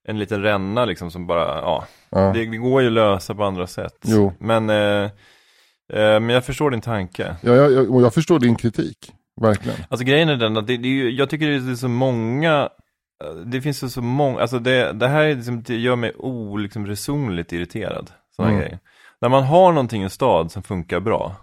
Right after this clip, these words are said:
Speaker 2: Mm.
Speaker 1: man har en design på offentliga toaletter
Speaker 2: Mm.
Speaker 1: som funkar bra. Jag, alltså jag är inte så här, jag skrev i inlägget att nu kommer jag ut som postmodernist.
Speaker 2: Mm.
Speaker 1: Och postmodernist är ju liksom inom arkitekturen är ju inte riktigt samma sak som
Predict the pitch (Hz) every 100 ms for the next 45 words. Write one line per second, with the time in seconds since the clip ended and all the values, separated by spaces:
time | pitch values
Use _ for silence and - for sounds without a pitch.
0 | - 113 107 98 120 151 135 120 - 135
1 | 120 104 101 98 87 87 101 104 107 101
2 | 101 98 92 92 98 113 98 117 - -
3 | - 113 120 123 151 165 127 104 95 87
4 | - - 107 - - 127 110 92 92 95
5 | 107 104 98 110 - 110 98 87 87 98
6 | 87 - 82 87 73 - - - - 98
7 | 120 - 101 127 - 113 123 135 - 113
8 | 104 98 98 98 98 101 98 98 - 117
9 | 107 92 87 85 - 92 87 - 101 -
10 | 87